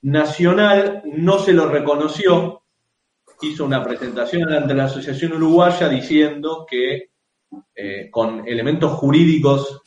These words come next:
societarios, diciendo que el Estado uruguayo no había reconocido al, a Nas-, a Peñarol como continuador del kurk, por lo tanto, Peñarol cumplía cien años en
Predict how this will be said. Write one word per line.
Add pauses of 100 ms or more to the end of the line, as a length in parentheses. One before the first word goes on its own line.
(220)
societarios,
diciendo
que (120)
el
Estado
uruguayo
no
había
reconocido
al,
a
Nas-,
a
Peñarol
como
continuador
del
kurk,
por
lo
tanto, (300)
Peñarol
cumplía
cien
años
en